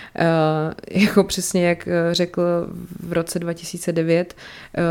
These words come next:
k-, McCartney časopisu Mojo: "Myslím, že nejhorší, co se stalo, bylo, že jsem viděl, jak si mě lidé tak nějak pozorněji prohlížejí.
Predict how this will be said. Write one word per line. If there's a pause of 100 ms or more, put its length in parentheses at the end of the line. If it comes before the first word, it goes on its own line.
(280)
k-,
McCartney
časopisu
Mojo: (260)
"Myslím,
že
nejhorší,
co
se
stalo,
bylo,
že
jsem
viděl,
jak
si
mě
lidé
tak
nějak
pozorněji
prohlížejí.